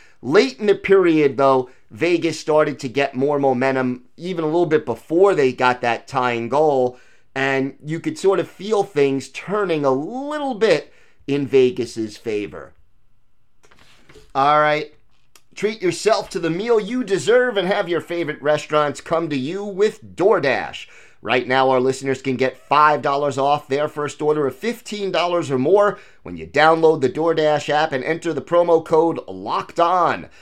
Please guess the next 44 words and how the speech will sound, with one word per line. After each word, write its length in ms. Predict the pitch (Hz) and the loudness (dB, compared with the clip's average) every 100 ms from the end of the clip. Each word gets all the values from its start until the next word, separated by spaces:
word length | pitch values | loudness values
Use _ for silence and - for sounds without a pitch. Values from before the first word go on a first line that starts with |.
| - - | -20 -8
Listening 400 | 131 165 175 175 | -4 -4 -2 0
on 160 | 175 170 | 2 2
the 80 | 156 | 2
go? 420 | 165 202 233 - _ _ _ | 4 4 2 -2 _ _ _
If 140 | - 123 | -14 -8
you 120 | 165 | -4
can't 360 | 165 160 151 | 0 0 -2
visit 360 | 123 160 156 113 | -4 -4 -4 -6
DoorDash 600 | 156 165 156 147 135 117 | 0 2 2 0 -2 -2
right 260 | 131 165 131 | 0 0 0
now, 260 | 151 160 | 0 0
you 120 | 156 143 | 0 -4
could 160 | 135 | -6
find 380 | 151 156 151 120 | 0 0 0 -2
this 240 | 165 160 | -2 -4
and 240 | - 160 156 | -4 -4 -2
all 420 | 156 190 190 - | -2 0 0 2
other 300 | 190 180 135 | 2 2 2
offers 400 | 131 127 120 113 | 2 0 -2 -8
from 220 | 120 113 | -6 -6
Locked 320 | 123 143 - 135 | 0 0 0 0
On 180 | 123 | -2
sponsors 640 | 120 - 160 170 180 160 120 | -4 -4 -2 -2 -4 -4 -4
at 160 | 82 | -6
locked 420 | 107 185 220 - | -2 0 0 -2
on 260 | 117 107 104 | -4 -4 -6
podcast 720 | - 170 170 - 151 127 - | -4 -2 -4 -4 -4 -4 -4
dot 280 | 117 110 - | -6 -6 -4
com 440 | 160 185 170 165 - - _ 98 90 | 0 2 0 -4 -14 -20 _ -10 -2
backslash 840 | 156 175 - 120 113 107 104 - - - - - | 0 -2 -6 -2 2 2 0 -6 -20 -20 -20 0
offers. 720 | 127 135 - 101 80 62 - _ _ _ | 4 4 2 -10 -10 -14 -20 _ _ _
We 200 | - 135 | -6 0
have 100 | 151 | 2
got 160 | 127 139 | 4 2
a 40 | |
lot 240 | 135 143 139 | 4 2 2
more 160 | 139 | -2
to 60 | 120 | -2
talk 300 | - 151 156 | 0 0 0
about, 320 | 143 160 180 | 0 2 2
including 480 | 135 - 180 165 139 | 0 -6 -6 -4 -4
the 80 | 113 | -6
third 400 | - 143 127 - | -2 0 0 -2
period 460 | 147 143 135 127 | -4 0 0 0